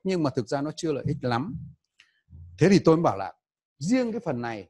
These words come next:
là cái phần nó rất tiến bộ. Cái này là cập nhật các cái, các cái kiến thức mới về các cái dược động học của các thuốc và ứng với lại các cái chỉ số về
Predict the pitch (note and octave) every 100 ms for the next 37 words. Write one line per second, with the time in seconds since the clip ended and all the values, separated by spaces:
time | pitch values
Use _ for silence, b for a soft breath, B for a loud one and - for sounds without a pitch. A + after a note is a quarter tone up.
0 | - G#2 A2 A#2 G#2 F#2+ F2+ F#2+ A2+ C3+
1 | G#3 - C3+ B2+ - _ _ - E3+ C3+
2 | A2+ F#2+ - C#3 - B2 B2+ - b b
3 | b - A3+ A3+ A3+ A3 _ - G#3 A3+
4 | - F#3+ A3 B3 D#3+ D#3+ D#3+ B3+ B3+ A#2+
5 | B2+ G#2 F#2+ - F3 F#3+ C#3+ A2 G#2 G#2
6 | F#2+ - - C3 - B3 B3 _ _ _
7 | - C3 A#2+ - D#3+ B3 B3+ A#3+ F#3+ -
8 | - F3+ G3 - - F#2+ - A2+ C3+ F#3+
9 | _ _ _ _ A2+ A2+